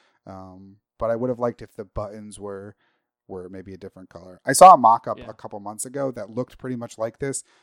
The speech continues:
Speaker 1: but the controller, like, the background of the D-pad was, like, a dark blue, and, like, the background of the,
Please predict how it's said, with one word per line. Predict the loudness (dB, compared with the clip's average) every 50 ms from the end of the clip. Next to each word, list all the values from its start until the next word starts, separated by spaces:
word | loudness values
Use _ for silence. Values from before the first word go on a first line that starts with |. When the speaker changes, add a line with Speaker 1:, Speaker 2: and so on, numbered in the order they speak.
| _ _ -12
Speaker 1:
but | -10 -10
the | -10
controller, | -16 -12 -12 -10 0 4 6 6 6 8 6 4
like, | 2 0 -8 -12 _ _
the | -14 -14 -14 _ _
background | 0 2 2 2 0 _ -2 -2 0 0 0 0 -2
of | -2 -4 -6
the | -10
D-pad | -12 -12 -18 -20 -16 -6 -4 -2 -2 -2 -4
was, | -6 -10 -6 -6
like, | -8 -8 -8
a | -14
dark | -14 _ -10 -8 -8 -8 -10 -12 _
blue, | 0 4 6 8 8 6 6 0 -6 _ _ _ _ _ _
and, | -14
like, | -14 -12 -10
the | -10 -12
background | -8 _ 2 2 2 2 2 -2 -4 -4 -4 -4 -4 -8
of | -12 -16 -14 _
the, | -14 -14 -12 -12 -14 -14 -16 -18 -20